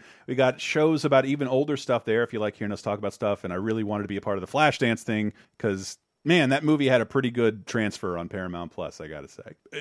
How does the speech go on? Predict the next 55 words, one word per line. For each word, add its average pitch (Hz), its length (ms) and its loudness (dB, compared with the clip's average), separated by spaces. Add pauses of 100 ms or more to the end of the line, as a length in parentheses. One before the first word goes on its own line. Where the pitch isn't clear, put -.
very, 190 300 6
very 160 240 2
pleasant 123 480 0
to 110 100 -4
watch, 87 380 -8
to 104 80 -8
see 104 160 -6
a 98 40 -4
movie, 98 340 -6
oh, 220 160 -4
a - 40 -2
four 185 220 -8
K 180 180 -4
transfer 127 640 -4
on 113 140 -2
a 113 40 0
streaming 175 380 0
service. 98 460 -2
Why 127 280 2
doesn't 202 360 -4
everybody 110 500 -4
do 85 160 -10
this? - 320 -16 (140)
Since 104 220 -12
all, 117 300 0 (140)
<laughs> - 160 -8
every 143 240 0
studio 135 400 2
has 113 180 0
a 113 60 -8
streaming 98 380 -6
service 98 400 -16
now. 110 200 -16 (220)
Yeah, 147 240 4
Video 120 260 -2
Game 139 60 2
Apocalypse 135 760 -2
this 127 320 -6
week. 131 380 -6
I 107 80 -10
forget 107 520 -12
what 131 120 -10
we're 113 120 -12
talking 135 360 -4
about. 123 180 -4
Last 139 380 0
week 113 180 -4
was 95 120 -12
so 117 320 0
much 101 200 -6
fun 90 200 -10
'cause 92 120 -16
we 104 100 -6
talked 104 280 -2
about 101 300 -4